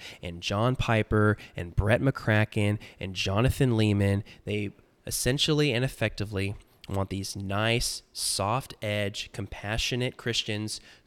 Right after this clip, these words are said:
who are like the blonde-haired, blue-eyed, flowing-haired Mormon Jesus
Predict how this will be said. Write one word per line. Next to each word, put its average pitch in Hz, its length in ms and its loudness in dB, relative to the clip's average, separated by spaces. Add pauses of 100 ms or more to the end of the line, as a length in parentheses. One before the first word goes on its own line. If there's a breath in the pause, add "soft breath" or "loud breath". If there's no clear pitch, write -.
who 107 440 0
are 104 180 -2
like 101 440 -4
the 104 340 -6
blonde-haired, 107 920 -2
blue-eyed, 101 640 -4
flowing-haired 107 960 -2 (240 loud breath)
Mormon 110 460 0
Jesus 95 560 -4